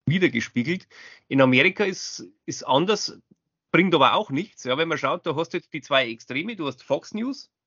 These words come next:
der Republikanersender, und du hast halt dann,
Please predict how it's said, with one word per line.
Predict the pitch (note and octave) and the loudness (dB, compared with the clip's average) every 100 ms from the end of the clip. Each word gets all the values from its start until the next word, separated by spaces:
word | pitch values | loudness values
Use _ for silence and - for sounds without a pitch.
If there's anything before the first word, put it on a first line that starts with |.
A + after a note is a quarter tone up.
| _ _ _ _ _ _ _ _ - | _ _ _ _ _ _ _ _ -2
der | D3 D#3+ F3 D3+ | 4 4 2 -4
Republikanersender, | D3 C3+ C#3 - A#2 F#3+ F#3 G3+ G#3 C4 - _ _ _ _ _ _ _ _ | -6 -4 -4 -2 -2 -2 -6 -4 -4 -6 -8 _ _ _ _ _ _ _ _
und | F3 F3 | -4 0
du | D#3+ | 2
hast | D#3+ E3+ | 2 0
halt | D#3+ | 2
dann, | D3+ D3 | 2 0